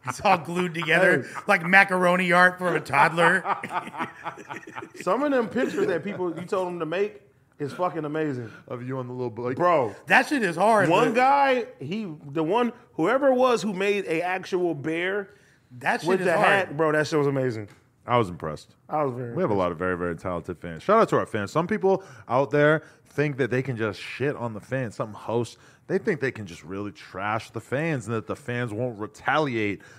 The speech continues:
Speaker 3: by viciously going at their neck. Let us make it perfectly clear, guys.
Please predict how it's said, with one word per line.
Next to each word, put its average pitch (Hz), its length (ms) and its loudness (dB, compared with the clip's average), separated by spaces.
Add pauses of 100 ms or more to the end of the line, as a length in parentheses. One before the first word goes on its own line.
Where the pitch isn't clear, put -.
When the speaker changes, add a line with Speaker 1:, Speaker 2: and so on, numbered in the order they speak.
(100)
Speaker 3:
by 107 220 -2
viciously 123 600 -2
going 117 380 2
at 120 180 -2
their 104 160 0
neck. 107 400 0 (240)
Let 135 240 6
us 151 200 4
make 139 200 0
it 107 120 -6
perfectly 123 360 2
clear, 104 280 0
guys. 85 420 -4